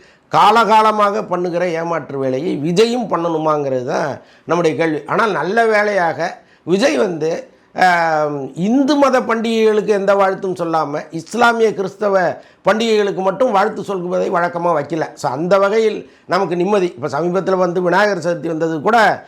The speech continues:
விஜய் வந்து வாழ்த்து தெரிவிச்சாரு. அப்ப எம்மதமும் சம்மதம்ங்கிற ஒரு மனநிலையை அவரும் சரி அவருடைய ரசிகர்களுக்கும்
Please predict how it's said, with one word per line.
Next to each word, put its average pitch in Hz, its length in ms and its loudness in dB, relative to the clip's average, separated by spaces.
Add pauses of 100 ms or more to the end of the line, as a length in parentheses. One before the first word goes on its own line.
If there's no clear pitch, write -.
(120)
விஜய் 220 260 4
வந்து 190 260 0
வாழ்த்து 175 400 -2
தெரிவிச்சாரு. 123 380 -6
அப்ப 147 240 -2
எம்மதமும் 214 840 2 (340)
சம்மதம்ங்கிற 214 600 2
ஒரு 185 120 -2
மனநிலையை 196 600 0
அவரும் 214 440 0
சரி 185 260 -2
அவருடைய 226 360 2
ரசிகர்களுக்கும் 214 720 0